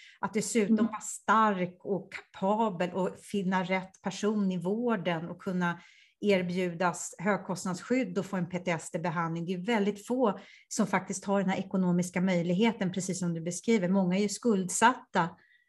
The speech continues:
Speaker 1: av allt det
Speaker 2: Mm.
Speaker 1: ekonomiska våldet.
Speaker 2: Ja,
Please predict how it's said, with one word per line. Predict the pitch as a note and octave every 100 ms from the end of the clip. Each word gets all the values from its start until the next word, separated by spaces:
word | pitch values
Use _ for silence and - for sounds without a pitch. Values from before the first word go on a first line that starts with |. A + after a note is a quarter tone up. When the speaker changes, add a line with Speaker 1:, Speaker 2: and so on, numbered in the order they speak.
| -
Speaker 1:
av | G#3
allt | F#3+ F#3
det | G3 F#3
Speaker 2:
Mm. | G3+
Speaker 1:
ekonomiska | F#3+ A3+ A#3+ - G#3
våldet. | E3+ E3 E3+ F3 F3+ _ _ _ _ _ _ _ _ _ _ -
Speaker 2:
Ja, | A3 G3+ F#3+